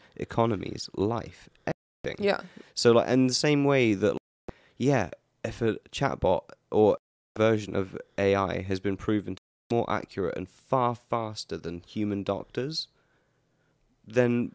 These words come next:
Speaker 1: fucking sorry, bro.
Speaker 2: No,
Speaker 1: Like,
Speaker 2: dude. <laughs> No,
Speaker 1: what's the
Speaker 2: dude.
Speaker 1: point? We're just gonna
Speaker 2: No,
Speaker 1: have
Speaker 2: dude, 'cause
Speaker 1: doctors
Speaker 2: that, that,
Speaker 1: because
Speaker 2: no,
Speaker 1: it's
Speaker 2: that,
Speaker 1: nice to have doctors.
Speaker 2: but even then, it, it, again, all kinds
Speaker 1: This
Speaker 2: of
Speaker 1: is like,
Speaker 2: ethical,
Speaker 1: it's kinda
Speaker 2: let
Speaker 1: like
Speaker 2: me
Speaker 1: the
Speaker 2: finish.
Speaker 1: Soviet
Speaker 2: It's all
Speaker 1: model when you're
Speaker 2: kinds of
Speaker 1: gonna have three people cutting your meat.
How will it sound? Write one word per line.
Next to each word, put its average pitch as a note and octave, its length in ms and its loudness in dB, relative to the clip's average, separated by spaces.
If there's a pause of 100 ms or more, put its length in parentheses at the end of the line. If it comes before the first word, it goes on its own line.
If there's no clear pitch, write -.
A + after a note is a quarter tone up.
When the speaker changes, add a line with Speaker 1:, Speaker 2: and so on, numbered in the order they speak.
Speaker 1:
fucking B2 720 -2
sorry, D#3 420 -2
bro. C3+ 320 -6 (260)
Speaker 2:
No, A3 300 10
Speaker 1:
Like, G3+ 120 6
Speaker 2:
dude. D4+ 760 10
<laughs> - 0 -
No, A#3 120 10
Speaker 1:
what's C#3+ 240 8
the - 80 6
Speaker 2:
dude. G3 100 6
Speaker 1:
point? D3+ 200 8
We're A#2 100 8
just D#3 200 2
gonna D3 180 6
Speaker 2:
No, A#3 140 8
Speaker 1:
have C3 200 8
Speaker 2:
dude, - 100 0
'cause - 140 10
Speaker 1:
doctors C4+ 100 4
Speaker 2:
that, A#3+ 240 8
that, B3 180 10
Speaker 1:
because B2 120 6
Speaker 2:
no, A#2+ 40 10
Speaker 1:
it's C4 100 10
Speaker 2:
that, C4+ 80 8
Speaker 1:
nice B3+ 300 8
to - 80 4
have B2 40 -2 (320)
doctors. A#2 280 6
Speaker 2:
but - 60 8
even C#4 240 6
then, C4 180 8
it, G#3+ 180 4
it, G#3 240 4 (140)
again, G3 760 6
all G#3 160 8
kinds A3 240 6
Speaker 1:
This D#3+ 100 6
Speaker 2:
of G3 80 6
Speaker 1:
is - 40 6
like, E3 180 8
Speaker 2:
ethical, F#3+ 180 8
Speaker 1:
it's D#3 80 8
kinda F#3+ 240 8
Speaker 2:
let A#3+ 120 10
Speaker 1:
like - 40 8
Speaker 2:
me - 40 8
Speaker 1:
the - 60 8
Speaker 2:
finish. C#4+ 260 8
Speaker 1:
Soviet E3 140 8
Speaker 2:
It's - 80 8
all A#3+ 100 12
Speaker 1:
model G#2+ 140 8
when B2 160 10
you're B2+ 80 8
Speaker 2:
kinds D3+ 80 8
of D3 60 10
Speaker 1:
gonna C#3 100 6
have C3+ 180 2
three C3+ 240 -4
people B2+ 340 -2
cutting A2+ 280 0
your B2+ 100 6
meat. D3 120 4